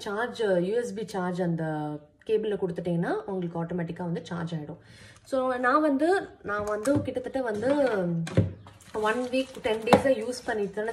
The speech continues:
சொல்றேன். அதனால first எனக்கு வந்து இந்த, இந்த யூ-, இந்த power bank வந்தபோது எனக்கு எவ்வளவு charge இருந்ததுன்னா, எனக்கு வந்து கிட்டத்தட்ட வந்து ஒன் தான். உங்களுக்கு தெரியுதான்னு தெரியல. உங்களுக்கு வந்து கிட்டத்தட்ட வந்து எனக்கு ஒன் பர்ச-,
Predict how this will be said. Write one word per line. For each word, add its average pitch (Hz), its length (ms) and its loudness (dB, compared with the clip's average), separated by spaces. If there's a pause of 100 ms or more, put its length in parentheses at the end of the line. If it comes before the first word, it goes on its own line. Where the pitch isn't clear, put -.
சொல்றேன். 170 340 0 (320)
அதனால 240 300 2
first 262 420 0
எனக்கு 262 260 2
வந்து 214 240 2
இந்த, 214 120 0 (260)
இந்த 190 120 0 (140)
யூ-, 220 160 2 (380)
இந்த 180 160 0
power 208 220 0
bank 220 220 -4
வந்தபோது 185 360 0
எனக்கு 185 200 -2
எவ்வளவு 196 220 0
charge 185 260 -2
இருந்ததுன்னா, 160 400 0 (480)
எனக்கு 226 200 -2
வந்து 240 200 -2
கிட்டத்தட்ட 220 440 -2
வந்து 220 140 0 (180)
ஒன் 220 220 -2
தான். 233 120 -2 (100)
உங்களுக்கு 196 320 -6
தெரியுதான்னு 226 380 -2
தெரியல. 175 260 -2 (320)
உங்களுக்கு 202 280 -6
வந்து 233 140 -2 (380)
கிட்டத்தட்ட 202 360 -6
வந்து 220 160 -2
எனக்கு 190 180 0 (120)
ஒன் 214 120 0 (100)
பர்ச-, 247 260 2